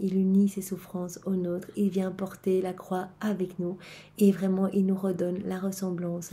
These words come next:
que nous perdons quand nous nous plongeons dans sa volonté propre. Donc vraiment, il vient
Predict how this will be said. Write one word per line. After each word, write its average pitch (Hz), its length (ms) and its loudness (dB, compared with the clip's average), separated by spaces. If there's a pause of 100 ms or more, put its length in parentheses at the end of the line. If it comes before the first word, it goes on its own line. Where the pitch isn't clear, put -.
(140)
que 170 80 -8
nous 170 220 -2
perdons 175 520 -6
quand 170 140 -6
nous 170 120 0
nous 175 120 -2
plongeons 175 440 -4
dans 175 140 -4
sa 175 180 -6
volonté 170 340 -2
propre. - 420 -12 (380)
Donc 196 140 6
vraiment, 185 320 0
il 190 180 2
vient 185 420 -2